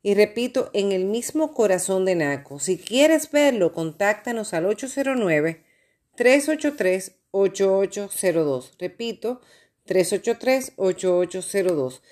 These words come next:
Un dato importante y es que este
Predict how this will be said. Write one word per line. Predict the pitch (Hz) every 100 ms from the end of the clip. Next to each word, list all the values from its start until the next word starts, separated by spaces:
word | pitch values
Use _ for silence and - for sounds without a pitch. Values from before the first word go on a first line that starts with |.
| _ _ -
Un | 202 214
dato | 226 226 233
importante | 214 202 202 185 247 294 277 233 233
y | - 180
es | 202 202
que | - 196
este | 196 202 196 -